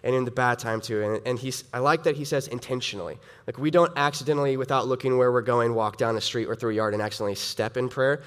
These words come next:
Like, prayer is something we're intentional about. We engage. It's on purpose. It's not by accident. You don't trip and fall into prayer.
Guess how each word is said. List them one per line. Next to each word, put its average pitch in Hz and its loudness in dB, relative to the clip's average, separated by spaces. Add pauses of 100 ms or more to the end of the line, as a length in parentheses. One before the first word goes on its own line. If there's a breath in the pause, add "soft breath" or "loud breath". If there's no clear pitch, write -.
(200 loud breath)
Like, 117 0
prayer 147 4
is 135 -2
something 120 0
we're 120 2
intentional 117 -2
about. 104 -2
We 117 -4
engage. 110 -4 (560)
It's 107 -10
on 104 -6
purpose. 101 -8 (260 loud breath)
It's - -8
not 113 -2
by 110 -4
accident. 101 -8
You 113 -2
don't 120 -2
trip - -4
and 104 -10
fall 101 -4
into 104 -6
prayer. - -14